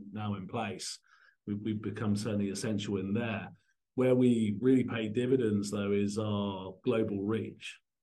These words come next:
So Deliverect has forty-two or forty-three now regions that we cover. We've got fifteen offices, and, you know, we have twenty-four hour support in, in, in all countries. Um,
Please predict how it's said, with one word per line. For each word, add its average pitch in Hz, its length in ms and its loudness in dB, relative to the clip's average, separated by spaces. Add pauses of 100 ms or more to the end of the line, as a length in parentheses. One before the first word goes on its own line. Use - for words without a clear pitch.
(160)
So - 260 -6 (160)
Deliverect 113 580 -2
has 101 920 -6
forty-two 101 880 0 (120)
or 95 60 -12
forty-three 107 680 -2
now 107 280 0
regions 104 460 -2
that 101 140 -8
we 90 240 -12
cover. 147 360 2 (680)
We've 113 120 -6
got 107 260 -6
fifteen 120 340 2
offices, 107 680 -2
and, 104 200 4
you 104 140 2
know, 98 80 -2
we 98 80 -2
have 98 140 -4
twenty-four 101 400 -4
hour 95 140 -6
support 104 520 0
in, 98 60 -6
in, 95 580 -6
in 98 140 -8
all 101 180 -2 (100)
countries. 101 540 -6 (920)
Um, 104 540 2